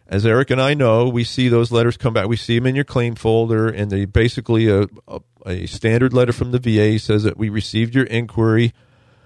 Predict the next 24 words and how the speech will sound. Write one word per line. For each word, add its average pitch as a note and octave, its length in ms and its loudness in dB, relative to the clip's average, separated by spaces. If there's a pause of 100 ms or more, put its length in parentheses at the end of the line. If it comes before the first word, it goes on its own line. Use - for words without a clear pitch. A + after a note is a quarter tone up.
(480)
Um, F#2+ 480 0 (1400)
veteran A#2 320 -2
so-and-so's B2+ 580 0
claim C3 520 0
has C3+ 120 2
been B2+ 220 -2
received B2+ 580 2
and C3 140 0
is B2+ 80 -6
being C3 260 0
processed, B2 680 0
and A2 400 -4
he B2+ 160 2
will, A#2 240 2
he A#2+ 160 2
or B2+ 80 2
she B2+ 200 0
will B2 140 0
be B2 140 -2
notified A#2 580 2
when A2+ 140 -4
the A2 100 -2
claim A2+ 380 -2
is G#2+ 320 -2